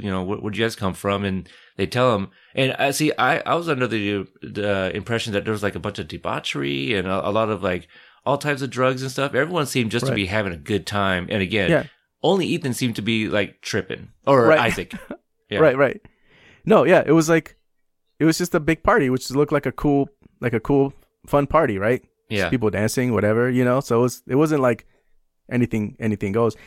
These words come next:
Speaker 2: But you gotta realize it can't be too much, it can't be too much debauchery 'cause it is, you know, Mister Green's the one that did it, that set it up.
Speaker 1: Yeah,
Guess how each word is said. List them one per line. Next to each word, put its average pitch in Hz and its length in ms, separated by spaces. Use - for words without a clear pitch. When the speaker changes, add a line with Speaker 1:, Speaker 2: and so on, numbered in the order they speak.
Speaker 2:
But 147 120
you 165 60
gotta 185 160
realize 170 400
it - 40
can't 190 200
be 147 80
too - 140
much, 214 180
it 147 100
can't 208 140
be 131 80
too 185 120
much 147 120
debauchery 104 460
'cause - 440
it 107 140
is, 117 380
you 110 80
know, 101 100
Mister 104 240
Green's 131 280
the 107 60
one 95 140
that 87 140
did 104 160
it, - 160
that 92 200
set 98 200
it 95 80
up. 104 200
Speaker 1:
Yeah, 170 220